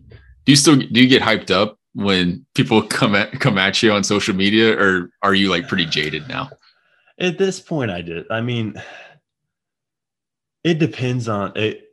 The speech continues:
Speaker 2: I wanna be clear, 'cause it's like, I, there's plenty of people who disagree with me
Speaker 1: Mm-hmm.
Speaker 2: that I can have really good conversations with, a-, and that I have a lot of respect for,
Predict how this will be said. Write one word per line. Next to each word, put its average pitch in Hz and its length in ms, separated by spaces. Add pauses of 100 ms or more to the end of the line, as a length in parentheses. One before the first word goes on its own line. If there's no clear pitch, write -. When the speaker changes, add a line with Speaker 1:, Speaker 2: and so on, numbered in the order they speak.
(500)
Speaker 2:
I 110 100
wanna 156 240
be 110 140
clear, 95 380
'cause 98 180
it's 95 160
like, 90 360 (200)
I, 131 180
there's 139 260
plenty 147 380
of 110 80
people 104 240
who 98 60
disagree 85 400
with 92 180
me 117 260 (520)
Speaker 1:
Mm-hmm. 131 220
Speaker 2:
that 110 120
I 120 120
can 120 120
have 101 280
really 92 200
good 85 200
conversations - 600
with, - 240 (1300)
a-, 104 200
and 107 160
that 104 80
I 101 60
have 104 180
a 101 40
lot 90 320
of 90 60
respect 87 420
for, - 360